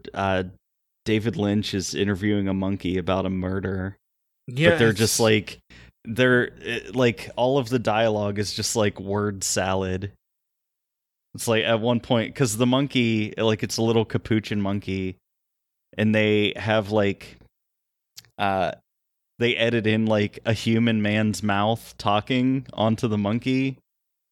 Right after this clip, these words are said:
Speaker 1: <laughs> And he's saying weird shit like, "I'm a plastic bag specialist."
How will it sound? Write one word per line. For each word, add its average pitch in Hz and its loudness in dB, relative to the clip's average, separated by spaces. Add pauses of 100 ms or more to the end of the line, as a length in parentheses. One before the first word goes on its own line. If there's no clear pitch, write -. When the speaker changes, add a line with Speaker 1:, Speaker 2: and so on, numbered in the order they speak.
(680)
Speaker 1:
<laughs> - -4 (1300)
And 117 -2
he's 120 2
saying 131 2
weird 120 2
shit - 0
like, 110 0
"I'm 117 2
a 120 2
plastic - -2
bag 107 2
specialist." 135 -2